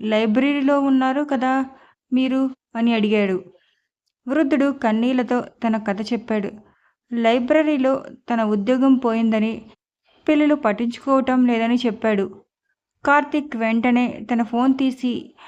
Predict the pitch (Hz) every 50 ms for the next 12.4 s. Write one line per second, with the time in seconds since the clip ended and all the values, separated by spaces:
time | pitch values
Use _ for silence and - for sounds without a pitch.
0 | - - - _ - 277 277 294 285 262 240 220 233 208 196 262 254 294 262 240
1 | 240 247 226 240 247 247 247 226 214 208 - 233 214 208 202 202 208 - - -
2 | _ _ _ _ _ _ _ _ _ - 311 311 320 311 311 285 262 247 240 247
3 | 269 285 269 269 285 - - - - 220 226 226 226 208 214 254 262 254 247 240
4 | 233 233 240 233 226 - 240 233 233 247 240 254 247 240 240 240 233 220 214 202
5 | 202 196 226 226 214 247 233 220 220 226 220 220 - - - _ _ _ _ _
6 | _ - - 294 311 311 311 311 254 294 285 277 - - 247 254 254 247 247 247
7 | 262 262 262 247 214 208 214 233 240 254 262 262 247 247 220 208 208 208 214 214
8 | 220 208 - - - 220 170 - - _ _ _ - 196 208 233 247 277 269 302
9 | 294 294 285 294 294 277 254 226 220 226 240 262 254 254 240 240 233 240 240 220
10 | 226 214 202 196 214 226 233 240 240 233 - 240 220 220 214 214 214 208 202 202
11 | - - - _ _ _ _ _ _ _ _ _ _ _ - 262 269 269 285 277
12 | - - - - 226 226 -